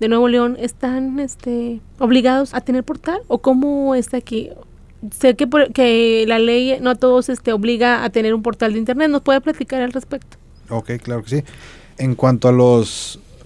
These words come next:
Speaker 2: el poder ejecutivo, el legislativo, el judicial, los organismos autónomos descentralizados, los fideicomisos, ellos sí están obligados a tener un portal de internet. Y los municipios están obligados, pero los que tengan una población mayor a setenta mil habitantes,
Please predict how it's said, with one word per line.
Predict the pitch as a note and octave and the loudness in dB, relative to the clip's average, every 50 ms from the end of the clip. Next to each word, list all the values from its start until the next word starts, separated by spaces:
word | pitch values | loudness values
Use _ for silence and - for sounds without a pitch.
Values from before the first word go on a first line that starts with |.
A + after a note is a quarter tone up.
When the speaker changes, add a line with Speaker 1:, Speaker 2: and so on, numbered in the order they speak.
| - - - - - - - | -20 -20 -20 -20 -20 -12 -4
Speaker 2:
el | C3+ C3 A#2+ A#2 A2+ | 0 2 2 2 2
poder | - B2 B2 C3 C#3 | 2 4 4 6 6
ejecutivo, | D3 B2 - - - A2 - - - G#2+ A2+ A2+ G#2+ G2 | 4 2 0 -4 -8 -8 -8 -4 -2 0 0 0 0 -2
el | F#2+ F2+ - - | -2 -4 -6 -8
legislativo, | - - G#2+ - G2+ - - - - G#2+ G#2 G2+ | -12 -12 -12 -12 -10 -12 -12 -10 -8 -8 -8 -8
el | G2+ | -10
judicial, | G2+ - - G2+ F#2 - - - G2+ G2 G2+ G2+ - - - - - - E2+ F#2+ - - F#2 | -10 -10 -10 -10 -8 -10 -10 -8 -6 -6 -6 -6 -8 -12 -16 -20 -20 -20 -20 -18 -18 -18 -16
los | G2+ A2 - - | -16 -14 -12 -10
organismos | G2+ G2 G2 G2+ G#2 G#2 G#2 - | -8 -6 -4 -4 -2 -4 -2 -2
autónomos | G#2 F#2+ - - G#2+ G#2+ A2+ A2 G#2+ G2 F#2+ F#2 F#2+ G2+ | -4 -4 -2 -2 -2 0 0 0 0 -2 -4 -4 -6 -10
descentralizados, | D2+ - - - - - G2+ F#2 F2+ F2 - - - G2+ G#2 G#2 F#2+ - - - | -12 -14 -14 -14 -14 -12 -10 -10 -10 -10 -10 -8 -8 -6 -6 -6 -6 -8 -10 -10
los | F#2 F2+ - | -10 -10 -10
fideicomisos, | - G#2+ G#2 - G2 A2 A#2+ A2+ - A#2 - - - | -12 -14 -12 -8 -6 -4 -4 -4 -4 -8 -12 -12 -8
ellos | - B2 B2+ A2+ | -2 0 0 0
sí | - A2+ | -2 -4
están | - - A#2+ A#2+ | -4 -2 0 0
obligados | A2+ G#2+ G#2+ G#2+ G2+ F#2+ F#2+ | 2 2 2 2 2 2 0
a | G#2+ | -2
tener | F#2+ - G2+ F#2+ F#2 | -6 -4 -4 -4 -4
un | F#2+ F2 | -4 -6
portal | - F#2+ F#2 - - E2+ - | -6 -8 -8 -8 -8 -8 -8
de | F2 | -8
internet. | F2+ F2+ F2+ F#2 G2 G2 G2+ - - - - - - - - - _ - | -8 -6 -6 -4 -4 -4 -4 -6 -10 -16 -20 -20 -20 -20 -20 -20 _ -10
Y | A#2+ | -6
los | A2+ A#2+ A#2 | -4 -4 -2
municipios | B2 B2 B2+ B2+ A#2+ - - D3 C#3+ - D3+ D3+ C#3+ B2+ - - - | 0 0 0 0 0 0 0 0 0 4 4 4 4 2 0 -6 -6
están | A#2 G#2+ - - A#2 A#2+ | -6 -6 -4 -2 0 2
obligados, | B2 B2+ C3 C#3 C#3+ C#3 C3+ C3 B2+ B2 - - - - - | 2 4 4 4 4 4 4 4 2 0 -2 -8 -14 -10 -6
pero | - A2 G#2 | -4 -2 0
los | G#2 F#2+ | -2 -2
que | - G2+ | -4 -6
tengan | F2+ G#2+ A2 A2+ | -4 -2 -2 0
una | A#2 A#2+ B2 A#2 | 0 0 -2 -2
población | G#2+ - - - - A2 G#2 G2+ F#2+ F2 G#2 G#2 G#2 | -4 -6 -14 -6 -2 -2 0 0 0 -2 -4 -4 -2
mayor | G#2+ G#2+ G#2 G#2 G#2 | -2 -2 -2 -2 -2
a | G#2 | -2
setenta | F#2 G2 E2 - F#2+ F#2 D#2+ F2 | -4 -6 -10 -10 -10 -8 -8 -8
mil | F2+ F2+ F#2 F#2+ | -8 -6 -6 -4
habitantes, | F#2+ F#2+ F2+ - A2 A2 G2+ - - F#2+ - - | -4 -4 -4 -4 -6 -6 -6 -8 -12 -16 -16 -16